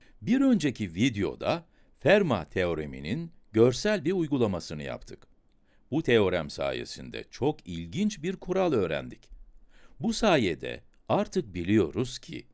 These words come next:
bir p asal sayı ve p'den küçük herhangi bir a tam sayısı verildiğinde a üzeri p eksi a, p'ye tam bölünür. Bunu şu şekilde yazabiliyoruz.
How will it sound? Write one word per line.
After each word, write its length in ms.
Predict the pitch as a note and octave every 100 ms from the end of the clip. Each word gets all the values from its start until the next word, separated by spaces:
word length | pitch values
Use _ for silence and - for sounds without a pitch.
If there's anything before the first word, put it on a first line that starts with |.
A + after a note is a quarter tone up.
| _ _ -
bir 320 | F#2+ B2 G#3
p 400 | - - C3+ G3 -
asal 380 | G2+ - G#2 F#2
sayı 500 | - C#2+ D#2+ E3+ A2+
ve 140 | F#2+
p'den 540 | - E2+ F2 D#3 F#3+
küçük 340 | - - A#2 - - -
herhangi 600 | F2+ F2+ F3+ G3+ D3+ A2
bir 160 | G2 - -
a 200 | C#3+ F3
tam 320 | - D3 F#3
sayısı 520 | - A#2 F2 - E2
verildiğinde 880 | D#2 D2+ C2+ D2 B1+ A#1 F#2+ F3 G3 _ _ - - -
a 280 | G#2+ C#3+ G#3
üzeri 500 | D3 A#2+ G2+ F#2+ D2+
p 480 | - - A#2+ F3+ - G#2
eksi 440 | F#2 - - E2+ -
a, 320 | F2+ F#2 D#3+ G3 _ _ - _
p'ye 480 | - A2+ G#2+ G2 C#3
tam 340 | - A#2 C#3 G2
bölünür. 420 | D2+ C2 - - - _ _ _ -
Bunu 180 | D3+ A3+
şu 140 | -
şekilde 420 | G3+ F3+ A#2+ A2 D3
yazabiliyoruz. 920 | G#2 F#2 F2 D2 D2 B1 G#1+ -